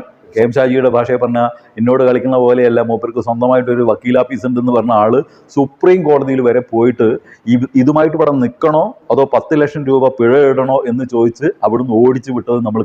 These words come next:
കണ്ടു. എന്ന് വെച്ചാൽ എന്തൊക്കെ ആരോപണങ്ങളാണോ കൊണ്ടുവന്ന് അതൊക്കെ ചീറ്റിപ്പോയപ്പോൾ ഗതി കിട്ടാതെ ഇപ്പോ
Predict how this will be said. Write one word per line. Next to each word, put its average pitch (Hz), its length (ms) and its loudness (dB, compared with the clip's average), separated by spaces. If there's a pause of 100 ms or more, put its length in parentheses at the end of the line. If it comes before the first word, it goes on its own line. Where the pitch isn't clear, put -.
കണ്ടു. 104 220 -4 (420)
എന്ന് 156 140 0
വെച്ചാൽ 165 280 2 (480)
എന്തൊക്കെ 190 480 0
ആരോപണങ്ങളാണോ 165 680 2
കൊണ്ടുവന്ന് 139 340 -2
അതൊക്കെ 131 280 -2 (100)
ചീറ്റിപ്പോയപ്പോൾ 123 720 0 (140)
ഗതി 117 360 0
കിട്ടാതെ 117 420 0 (200)
ഇപ്പോ - 240 -2